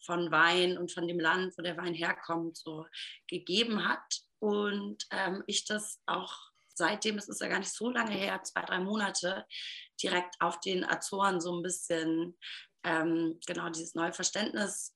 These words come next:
vom Wein und wie man Wein trinkt und auf was man achten kann,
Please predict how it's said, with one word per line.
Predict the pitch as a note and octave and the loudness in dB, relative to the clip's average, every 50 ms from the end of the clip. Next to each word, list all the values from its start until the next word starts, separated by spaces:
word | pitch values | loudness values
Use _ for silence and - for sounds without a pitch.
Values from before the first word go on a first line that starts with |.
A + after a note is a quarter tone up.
| _ _ | _ _
vom | - - E3+ F3 F3 F3 E3+ E3 E3+ - - | -8 -4 -4 -2 -2 -2 -4 -4 -6 -4 0
Wein | F3 D#3 E3+ G3+ G3 G3 - | 4 4 6 6 4 2 2
und | - E3+ E3 E3 | 0 -2 -2 0
wie | G3+ G3+ | -2 0
man | F#3 F3+ F3+ F3 F3 E3+ E3+ - - _ | 2 2 2 2 2 0 -2 -4 -6 _
Wein | - E3+ E3+ F#3 F#3 | 0 2 2 2 2
trinkt | E3+ - - - A3 A3+ A3 G#3 G#3 - | 0 0 2 4 4 6 6 4 2 2
und | F#3+ F#3 F3+ F3 - | 0 0 0 0 0
auf | E3+ - - | -2 -2 -2
was | F#3+ F#3 - | -2 -2 0
man | F3+ - - | -2 0 2
achten | - G#3+ G#3 - - G3+ F3+ | 2 2 2 0 -4 -6 -6
kann, | - E3+ E3 E3+ F3 F3 | 0 0 0 0 0 -2